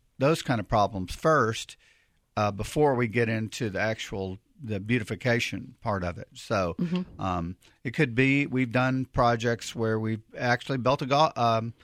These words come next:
Speaker 1: a, um, a putting green for people one time, and we, um,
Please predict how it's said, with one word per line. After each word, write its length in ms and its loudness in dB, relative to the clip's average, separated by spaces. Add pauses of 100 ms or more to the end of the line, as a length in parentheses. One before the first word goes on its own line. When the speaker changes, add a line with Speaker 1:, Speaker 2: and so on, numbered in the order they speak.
(340)
Speaker 1:
a, 240 2
um, 340 -2
a 80 -10
putting 280 6
green 280 2
for 240 -4 (220)
people 320 -4
one 180 0
time, 380 -4
and 200 -2
we, 280 0
um, 260 -2